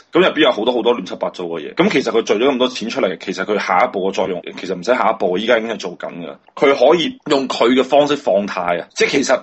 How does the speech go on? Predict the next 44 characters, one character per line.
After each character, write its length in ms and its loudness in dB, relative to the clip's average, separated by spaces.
佢 180 2
係 240 0
打 240 2
破 420 2
緊 300 -6
原 300 -6
先 320 -2
由 260 2
國 280 0
家 200 2
去 100 2
壟 280 -2
斷 220 -8
嘅 260 -4
一 60 -2
啲 80 -12
範 220 -4
圍。 280 -14
e-commerce 540 2
就 80 0
係 220 0
佢 220 -2
其 80 -4
實 100 -2
不 60 2
停 220 -6
咁 160 -6
打 220 0
破 380 0
一 100 0
啲 220 -2
人 240 0
為 240 -4
嘅 200 2
一 20 0
啲 320 -2
boundary， 560 0
佢 80 0
而 40 4
家 80 4
不 120 0
停 220 -10
咁 160 -10
突 100 -2